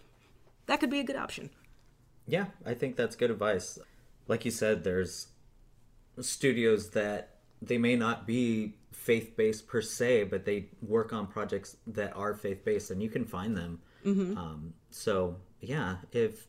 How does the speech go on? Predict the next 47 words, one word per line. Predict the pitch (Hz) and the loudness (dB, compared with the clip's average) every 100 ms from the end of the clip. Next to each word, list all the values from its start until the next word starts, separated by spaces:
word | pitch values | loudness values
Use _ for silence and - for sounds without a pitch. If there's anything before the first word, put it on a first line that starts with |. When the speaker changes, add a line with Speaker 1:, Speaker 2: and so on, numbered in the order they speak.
| - | -2
Speaker 2:
and | 135 | 0
it | 131 | 2
depends | 127 139 139 | 0 0 0
on | 135 | 2
what | 117 104 | 2 2
you're | 101 | 0
doing. | 92 110 95 | 2 0 0
If | 90 - | -4 -6
you | 101 | -6
want | 92 92 - | -4 -4 -6
to | |
be | 92 90 | -6 -2
a, | 87 85 85 - - _ - - - | -2 -2 -6 -12 -20 _ -20 -20 -12
an | 110 101 - | -6 -6 -4
artist | 98 107 117 - | 0 2 2 0
on | 120 | -2
it | 120 113 | 0 0
or | 92 | 0
a | 90 | -2
writer | 92 101 110 117 117 110 | -2 0 2 2 2 -2
or | 95 92 87 - - - - - | -4 -4 -6 -10 -20 -20 -20 -4
whatever, | 101 113 - | 2 4 2
you | 95 - | -2 -2
know, | 104 95 95 | 0 -2 -2
just | 117 - - _ - - | -2 -4 -12 _ -20 -14
check | - 113 110 | -4 -4 0
the | 107 | 0
websites | 92 110 - 82 87 - | 2 -2 -2 -4 -4 -6
and | 92 92 | -6 -6
see, | - 104 98 95 - - - - - | -4 -4 -4 -6 -12 -20 -20 -20 -4
like | 120 117 | 0 2
you | 127 | 0
said, | - 143 87 | 2 2 4
Veggie | 104 110 107 | 0 0 -2
Tales. | 98 76 71 - - - _ - - - _ _ _ - | -4 -6 -12 -18 -20 -20 _ -20 -20 -20 _ _ _ 4
Go | 123 | 6
to | 123 | 6
their | 123 117 | 6 6
website, | 120 117 131 117 | 4 2 0 0
see | 120 | 0
if | 113 | 0
they're | 110 | 0
hiring, | 107 113 120 123 123 | 0 0 0 0 -4
what | 98 101 107 | -2 -2 0
they're | 101 | -2
hiring | 107 110 117 | 0 0 -2
for, | 117 120 123 127 | 0 0 2 0